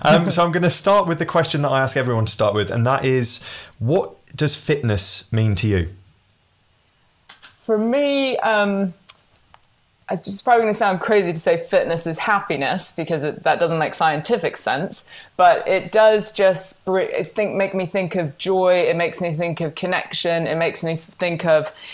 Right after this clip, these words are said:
Speaker 2: um, healthy body, healthy mind. So basically working at my optimum performance in different ways.
Speaker 1: That's awesome. And like, I,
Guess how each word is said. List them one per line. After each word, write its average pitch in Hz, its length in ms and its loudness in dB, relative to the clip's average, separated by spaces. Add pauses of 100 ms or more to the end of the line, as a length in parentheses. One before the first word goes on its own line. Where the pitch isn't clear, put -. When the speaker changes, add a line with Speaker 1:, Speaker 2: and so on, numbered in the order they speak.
(200)
Speaker 2:
um, 151 220 2
healthy 196 500 0
body, 160 460 2
healthy 160 420 -2
mind. 143 580 -4 (240)
So 165 280 0
basically 175 680 0
working 175 420 -2
at 143 200 -4
my 147 420 0
optimum 139 640 -2
performance 120 720 -6
in 143 460 -6
different - 340 -6
ways. 76 420 -6 (680)
Speaker 1:
That's 165 180 0
awesome. 127 380 0
And 127 240 0
like, 139 240 0
I, 139 580 0